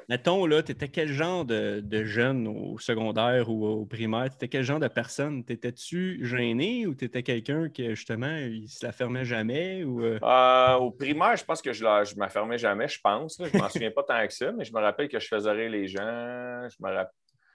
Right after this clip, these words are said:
Speaker 2: au, au secondaire, ça dépendait du prof.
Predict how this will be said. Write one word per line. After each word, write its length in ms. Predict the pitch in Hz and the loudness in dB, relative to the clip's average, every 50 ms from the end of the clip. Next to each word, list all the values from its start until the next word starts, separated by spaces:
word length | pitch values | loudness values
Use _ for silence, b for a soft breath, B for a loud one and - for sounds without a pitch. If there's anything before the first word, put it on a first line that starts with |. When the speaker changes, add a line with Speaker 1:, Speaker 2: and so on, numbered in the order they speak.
| _ _ _ _ _ _ | _ _ _ _ _ _
Speaker 2:
au, 720 | - 113 117 117 117 120 120 120 120 117 117 117 - - _ _ _ _ _ _ _ - | -4 0 0 2 2 4 4 4 4 2 2 0 -2 -4 _ _ _ _ _ _ _ -12
au 160 | 95 107 110 | -10 -8 -8
secondaire, 600 | - - - 175 175 170 160 143 131 139 160 196 | -8 -2 0 2 4 6 6 6 6 8 6 6
ça 140 | 180 - 117 | 6 4 2
dépendait 380 | 107 117 - 123 120 139 165 147 | 2 2 2 2 2 2 2 0
du 120 | 107 98 | -4 -6
prof. 460 | - - 104 113 117 117 - - - | -8 0 2 2 2 2 0 -8 -20